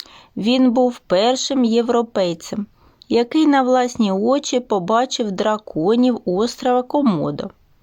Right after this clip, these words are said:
Літак його здійснив вимушену посадку, і кілька місяців цей чоловік прожив буквально в оточенні гігантських химер. Однак його розповідям теж не повірили,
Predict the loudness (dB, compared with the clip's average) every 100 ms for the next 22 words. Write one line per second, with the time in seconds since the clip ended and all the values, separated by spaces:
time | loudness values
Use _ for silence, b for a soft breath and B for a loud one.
0 | _ B B B B -2 2 0 0 0
1 | 2 2 2 0 -2 2 2 2 2 2
2 | 2 0 0 2 2 0 -2 -2 -2 -4
3 | -4 -10 -16 -18 B B B B B -4
4 | -2 0 -2 0 -2 0 2 4 2 0
5 | -4 -2 -6 -2 0 0 0 -2 -2 0
6 | -2 -2 -2 -2 -6 -4 0 0 0 2
7 | 2 0 -4 -4 -4 0 2 2 2 2
8 | 0 -2 -2 0 2 0 -2 0 0 -2
9 | -4 -2 0 0 -6 -4 -6 -6 -8 -4
10 | -2 0 -2 -4 -8 -14 _ _ _ _
11 | _ _ _ _ _ _ _ -20 _ _
12 | _ B B B B _ 2 4 4 2
13 | 2 2 4 4 4 2 0 -4 -2 -2
14 | -2 -4 0 0 0 2 2 2 0 0
15 | 0 -2 -2 -2 -4